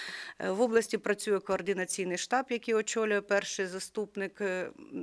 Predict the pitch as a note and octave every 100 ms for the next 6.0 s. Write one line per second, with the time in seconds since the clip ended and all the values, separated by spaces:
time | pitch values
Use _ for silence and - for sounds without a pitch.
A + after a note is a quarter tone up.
0 | - - F#3+ F#3+ G3+ F#3+ F#3 F#3 F#3+ -
1 | F#3+ F#3 - F#3 F#3 F3+ F#3 F#3 F#3+ F3+
2 | F3 E3+ F3+ F#3 F3+ F3+ F#3 F#3 E3+ F3
3 | F3+ F3 - - - - - _ G3 F#3
4 | F#3 G#3+ G#3 A3 - B3+ - A3 G3+ G#3
5 | G3+ A3 A3 G3 E3 F#3 F3+ F3 E3+